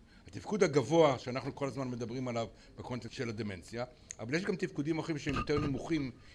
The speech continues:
יותר בסיסיים, שקשורים לרגש, אוקיי? לא שאני חושב שרגש זה דבר נמוך, ההפך, אבל רגש זה דבר שהתפתח לפני שהדברים הקוגניטיביים התפתחו.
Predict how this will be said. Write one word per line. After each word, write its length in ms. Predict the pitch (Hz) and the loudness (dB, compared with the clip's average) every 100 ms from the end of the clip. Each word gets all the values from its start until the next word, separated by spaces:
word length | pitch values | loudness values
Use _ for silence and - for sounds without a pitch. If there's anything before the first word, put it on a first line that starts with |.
| - | -4
יותר 200 | 143 143 | 2 2
בסיסיים, 540 | - 143 - 151 127 - - | 0 -6 2 4 4 0 -12
שקשורים 460 | 117 - 127 139 | -10 -4 0 6
לרגש, 580 | 135 127 107 - - - | 8 8 4 0 -8 -8
אוקיי? 260 | 98 135 131 - - | -4 -2 -2 -4 2
לא 120 | 151 | 2
שאני 180 | 156 147 | 4 2
חושב 200 | 120 139 | 0 -4
שרגש 360 | - 120 135 | -2 -2 -2
זה 120 | 120 120 | 0 0
דבר 180 | 117 | 0
נמוך, 380 | 117 143 226 - - - - - - | 0 2 2 0 -12 -20 -20 -20 -4
ההפך, 420 | 113 143 147 135 - | 4 4 6 2 2
אבל 160 | 113 120 | 0 2
רגש 220 | 151 143 | 0 0
זה 60 | |
דבר 200 | 139 135 | 0 0
שהתפתח 600 | 135 139 - - 160 151 - - - | -2 -6 -8 2 4 4 0 -12 -2
לפני 360 | 131 151 165 | 0 4 4
שהדברים 360 | 165 135 117 120 | 4 4 2 0
הקוגניטיביים 480 | 101 104 101 104 98 | 0 -4 -6 -6 -6
התפתחו. 340 | 85 - - | -8 -14 -16